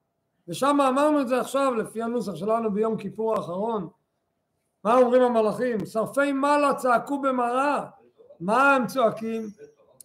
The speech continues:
"זו תורה וזו שכרה". איך זה יכול להיות? ובעצם השאלה הזו, בניסוח הזה, "זו תורה וזו שכרה", זו שאלה שאפילו משה רבינו שאל,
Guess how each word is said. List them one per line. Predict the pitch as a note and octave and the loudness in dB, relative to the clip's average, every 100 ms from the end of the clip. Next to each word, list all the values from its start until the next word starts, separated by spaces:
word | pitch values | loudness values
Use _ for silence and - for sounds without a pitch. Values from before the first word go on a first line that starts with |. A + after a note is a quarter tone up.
| _ _ _ _ _ _ _ - | _ _ _ _ _ _ _ -4
"זו | E3 E4 | 4 4
תורה | E4 C4 B3 C#4 C4+ G#3+ E3+ | 6 4 6 4 4 2 0
וזו | G3 B3 | -2 -2
שכרה". | A#3+ - F3+ F#3 A#3+ G3 - _ _ _ _ _ _ _ _ _ _ _ _ _ _ _ _ - | -4 -4 -4 -2 -2 -4 -8 _ _ _ _ _ _ _ _ _ _ _ _ _ _ _ _ -2
איך | C4+ B3+ | 2 4
זה | D4+ | 4
יכול | A#3 C#4+ | 4 4
להיות? | C#4+ D4 D4+ A3+ - - _ _ _ _ - | 4 4 4 2 -6 -20 _ _ _ _ -8
ובעצם | D3 A3+ B3 B3 | -2 -2 0 -2
השאלה | D#3 E3+ D3+ A3 | -2 0 2 2
הזו, | F3+ C3+ G#3 A3 C#3+ | 0 -2 -2 -2 -4
בניסוח | C3+ C#3 C3+ C3+ C3+ - C4 F#3 | -8 -10 -10 -10 -10 -4 -4 -2
הזה, | D#3+ F#3+ G3 | -4 -4 -4
"זו | D#3 | -4
תורה | - F#3 G3 E3+ | -6 -4 -4 -4
וזו | D#3+ G3+ | -6 -8
שכרה", | - E3 F3+ G3+ F3 - _ _ _ _ - | -10 -8 -6 -6 -8 -12 _ _ _ _ -8
זו | E3 | -6
שאלה | D#3 G3 A3+ C4 | -2 2 4 4
שאפילו | A3 D#3+ - G#3+ B3 A#3+ | 0 -2 -6 -10 -6 -4
משה | - A#3 A3 | -4 -4 -6
רבינו | F3 C4+ B3 | -4 -6 -6
שאל, | - G#2 A2+ | -6 -6 -6